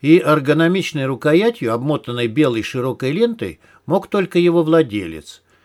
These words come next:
Бережно приняв от хранителя ножей свой старый клинок, Бен осторожно дохнул на матовое лезвие,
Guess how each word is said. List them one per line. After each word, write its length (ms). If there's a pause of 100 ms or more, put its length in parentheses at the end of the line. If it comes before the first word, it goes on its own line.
(180)
Бережно 460
приняв 420
от 160
хранителя 580
ножей 400
свой 220
старый 340
клинок, 540 (300)
Бен 260
осторожно 580
дохнул 440
на 120
матовое 440
лезвие, 500